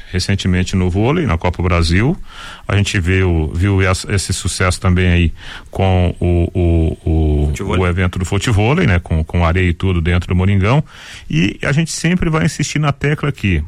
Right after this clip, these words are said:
Speaker 1: Outra grande modalidade que está aí, é, talvez só num, num período de sonolência, né? Que é o, o basquetebol.
Speaker 2: Sim.
Speaker 1: O basquetebol também gera muita atenção aqui do público londrinense.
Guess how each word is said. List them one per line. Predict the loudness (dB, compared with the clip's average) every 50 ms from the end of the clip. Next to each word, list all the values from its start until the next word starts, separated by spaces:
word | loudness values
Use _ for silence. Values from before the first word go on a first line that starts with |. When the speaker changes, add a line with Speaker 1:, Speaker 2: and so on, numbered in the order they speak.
| -8 -16 -20 -20 -20 -20 -10 -4
Speaker 1:
Outra | -2 0 0 0 -2 -4 -4 -4 -4 -4
grande | -4 -4 -4 -2 0 0 0 -2 -2 -2 -2 0
modalidade | 0 0 0 0 0 -2 -2 -2 -2 0 0 0 2 2 0 -2 -4 -6 -8 -10 -10 -10 -14
que | _ -12 -12
está | -12 -12 -12 -10 -8 -6 -6
aí, | -6 -6 -6 -6 -6 -6 -6 -8 -10 -12 -16 -20 -20 _ _ _ -20 _ _ _ _ _ _
é, | -10 -8 -6 -4 -4 -4 -4 -4 -4 -4 -4 -4 -4 -6 -8 -12 -16 -20 -20 -20 -20 -14 -8
talvez | -6 -4 -4 -2 -4 -4
só | -2 -2 -2
num, | 0 0 0
num | 0 -2
período | 0 -2 0 -2 -2 -2
de | -2 -4
sonolência, | -2 -2 0 2 2 2 2 2 2 0 0 -2 -4 -4
né? | -2 -2 -2 -2 -4 -6 -10 -20 _ -20 -20 -20 -20 -20 -20 -20 -20 -18
Que | -8 -4 0 0
é | 2 2 2 2 2 2 2 2 0
o, | 0 0 0 2 2 2 2 2 2
o |
basquetebol. | 2 2 0 0 0 -2 -2 -2 0 0 0 0 0
Speaker 2:
Sim. | 0 -2 -4
Speaker 1:
O | -4 -2
basquetebol | -2 -2 -2 -2 -2 -2 -2 0 0 2 2 2
também | 2 2 2 4 4 4
gera | 4 4 4 4 4 2 2 2 0 -2 -4 -8 -20 -20 -10 -4
muita | -2 0 0 0 0 -2
atenção | -2 -2 -2 -2 0 0 0 -2
aqui | -2 -2 -2
do | -2 -2 -2
público | -2 -2 -2 -2 -2 0
londrinense. | 0 0 2 2 2 2 2 2 0 -2 -4